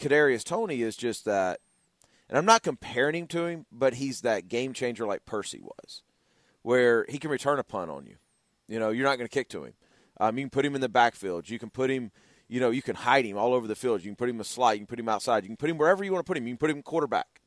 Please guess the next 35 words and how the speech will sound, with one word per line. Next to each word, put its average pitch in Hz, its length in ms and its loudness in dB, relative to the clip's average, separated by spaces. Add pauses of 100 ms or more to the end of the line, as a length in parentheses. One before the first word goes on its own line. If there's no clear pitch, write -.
(560)
You 131 80 2
know, 139 120 8
I 143 80 6
mean, 143 200 -4 (320)
all 170 200 8
those 185 220 2
different 160 340 -2
types 151 280 2
of 117 100 -6
things. 139 260 -4
You 117 80 -14
can 127 40 -8
run 135 160 -2
Wildcat 127 480 4
with 95 200 -8
him. 78 140 -14 (440)
Um, 123 340 6
there, 156 200 6
there's 156 200 0
so 196 160 0
many 226 160 -4
things 165 360 -6
you 147 80 -8
can 135 80 -14
do 143 80 -4
with 135 120 -2
Kadarius 113 460 0
Toney 107 320 -2
that 92 240 -2
he's, 113 340 -6 (540)
he's 127 160 -6
an 147 80 0
offensive 180 400 4
coordinator's 113 560 -4
dream 98 540 -8